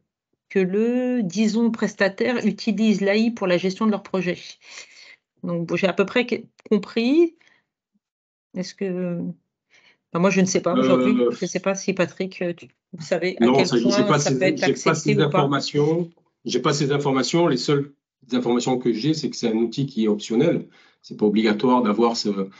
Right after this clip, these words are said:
Speaker 2: cette, ce, cette fonctionnalité dans l'outil. Donc après, c'est à chacun de décider si, euh, euh, s'il y a un
Speaker 1: Mm.
Speaker 2: gain important à avoir et si on peut accepter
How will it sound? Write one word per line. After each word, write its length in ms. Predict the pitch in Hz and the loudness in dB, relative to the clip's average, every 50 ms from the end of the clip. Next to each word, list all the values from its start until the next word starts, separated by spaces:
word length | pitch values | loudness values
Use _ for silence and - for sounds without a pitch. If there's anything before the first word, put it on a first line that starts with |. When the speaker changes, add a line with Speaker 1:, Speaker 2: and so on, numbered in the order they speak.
| - - _ - | -20 -20 _ -10
Speaker 2:
cette, 420 | - 123 - - 110 120 120 - | -4 -4 -2 0 0 0 0 -2
ce, 160 | - - 110 | -4 -4 -6
cette 680 | 104 - - - - - - 104 - - 123 117 - | -6 -8 -8 -12 -12 -12 -12 -10 -8 -4 -4 -4 -2
fonctionnalité 680 | - 135 123 - - 131 123 120 117 117 113 - 127 123 | 0 0 0 2 2 2 2 4 2 2 2 2 2 2
dans 100 | 113 113 | 2 2
l'outil. 400 | 107 104 107 107 - 170 180 170 - - - _ _ _ _ | 0 0 0 0 2 2 2 2 2 -4 -18 _ _ _ _
Donc 140 | - 101 - | -10 -6 -4
après, 200 | - 104 - 135 | -4 0 0 0
c'est 120 | - - | 0 2
à 80 | 117 104 | 0 0
chacun 320 | 101 - 107 104 - 127 | 0 0 -2 0 2 2
de 100 | 127 120 | 2 2
décider 460 | 101 98 107 - - - 98 110 123 131 | 2 0 -2 -2 -4 -6 -2 0 0 0
si, 340 | 135 - - - 117 120 | 0 -4 -4 0 2 4
euh, 180 | 120 107 101 101 - - - - - _ _ - | 4 4 2 0 -4 -12 -20 -20 -20 _ _ -10
euh, 160 | - 107 98 95 | -4 -2 -2 0
s'il 180 | - - 117 | 2 2 4
y 40 | 113 | 4
a 60 | 113 | 4
un 180 | 113 113 117 123 | 6 6 4 4
Speaker 1:
Mm. 20 | |
Speaker 2:
gain 400 | 120 131 135 135 139 135 127 113 | 4 4 2 4 4 2 2 0
important 440 | 107 - 123 123 - - 139 127 123 | 0 -2 -2 -2 0 0 0 2 2
à 100 | 117 113 | 2 2
avoir 440 | 113 107 110 123 127 131 135 127 120 | 2 2 2 2 2 2 2 0 0
et 40 | 104 | -2
si 120 | - - | -2 -4
on 100 | 107 101 | -6 -4
peut 140 | - 127 123 | -2 -2 -2
accepter 600 | 110 - - - 104 - - 135 131 131 127 - | -2 -2 -4 -6 -6 -4 0 0 0 0 0 -4